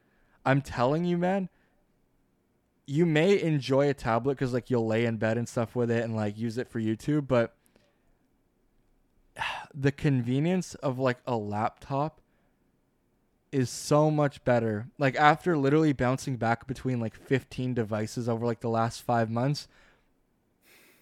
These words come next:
maybe m-, my, um, my whole, like, checklist and stuff is different than yours, but, like, I couldn't see myself using an iPad, and I bought, like, three of them in the last two months.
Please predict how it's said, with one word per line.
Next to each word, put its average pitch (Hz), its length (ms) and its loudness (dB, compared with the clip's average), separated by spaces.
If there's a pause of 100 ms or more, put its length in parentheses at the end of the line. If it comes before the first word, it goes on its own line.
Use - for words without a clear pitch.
(120)
maybe 143 260 4
m-, 120 300 0
my, 123 540 2
um, 107 560 0 (760)
my 117 260 0
whole, 123 480 2
like, 117 240 -4
checklist 127 540 -4
and 127 100 -4
stuff 127 260 -4
is 117 120 -6
different 123 380 -2
than 113 120 -2
yours, 113 380 -2
but, - 160 -12
like, 110 340 -4 (580)
I 139 180 6
couldn't 147 280 -2
see - 140 -4
myself 120 400 -2
using 113 260 -2
an 104 200 -4
iPad, 101 340 -8 (360)
and 123 140 -2
I 120 120 4
bought, 123 260 2
like, 117 140 0
three 120 340 -2
of 107 80 -2
them 107 160 -2
in 104 60 -2
the 101 60 -4
last 101 380 -6
two 113 140 -4
months. 101 340 -6